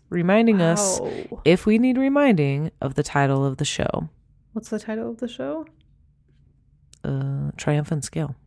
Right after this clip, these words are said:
Speaker 1: Another Triumphant Scale one kinda looks like that one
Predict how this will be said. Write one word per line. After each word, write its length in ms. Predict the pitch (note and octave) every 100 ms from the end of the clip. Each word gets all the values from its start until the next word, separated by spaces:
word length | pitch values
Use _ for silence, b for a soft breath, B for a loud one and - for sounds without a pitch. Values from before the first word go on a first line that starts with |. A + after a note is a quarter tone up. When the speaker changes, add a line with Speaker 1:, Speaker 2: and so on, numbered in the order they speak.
| _ _ _ _ -
Speaker 1:
Another 320 | E3+ F3 A3+
Triumphant 480 | A#3 E3 D#3+ D#3+ D3+
Scale 400 | - D#3 C#3+ D3
one 380 | D3 D3 F3+ G#3
kinda 360 | - C4 F4+
looks 360 | D4+ C4 G3+ -
like 300 | D#3 D3+ D#3
that 240 | D#3 -
one 540 | D#3 D#3 D#3 D#3 D#3+